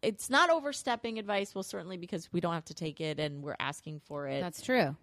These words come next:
Speaker 1: But also, uh, applicable or, or practical advice. I'd take that.
Speaker 2: Yeah.
Speaker 1: And I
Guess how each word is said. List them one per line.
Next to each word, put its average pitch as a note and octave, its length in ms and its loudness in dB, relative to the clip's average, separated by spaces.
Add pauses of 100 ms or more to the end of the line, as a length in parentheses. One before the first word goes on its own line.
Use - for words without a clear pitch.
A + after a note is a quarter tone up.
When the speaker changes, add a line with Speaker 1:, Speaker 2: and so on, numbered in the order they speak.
Speaker 1:
But C4+ 140 12
also, D4+ 760 10 (1900)
uh, F#3 420 8 (360)
applicable C#4+ 960 4
or, A#3 240 4
or A3+ 120 2
practical C4 800 2
advice. C4+ 720 0 (800)
I'd - 80 8 (180)
take E3+ 340 2
that. D#3 380 2 (200)
Speaker 2:
Yeah. D#3 180 -6
Speaker 1:
And C#4+ 100 -2
I F#4+ 140 4